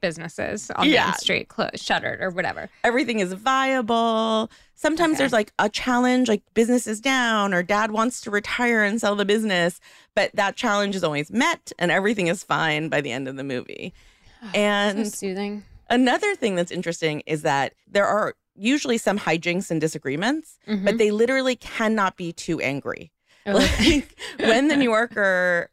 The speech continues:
Speaker 2: reporter who did that article I mentioned was on set,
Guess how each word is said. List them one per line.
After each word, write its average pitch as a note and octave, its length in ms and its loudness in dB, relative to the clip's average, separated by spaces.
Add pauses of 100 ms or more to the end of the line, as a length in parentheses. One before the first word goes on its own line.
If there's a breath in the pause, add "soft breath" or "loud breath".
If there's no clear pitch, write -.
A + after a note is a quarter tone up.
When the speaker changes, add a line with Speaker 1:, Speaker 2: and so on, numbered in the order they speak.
(140)
Speaker 2:
reporter F3+ 640 2
who G#3 140 -2
did F3 160 0
that D#3 140 2
article D3+ 280 0
I D3 80 2
mentioned D#3 380 -4
was D#3 100 0
on D#3 220 0
set, G#3 420 0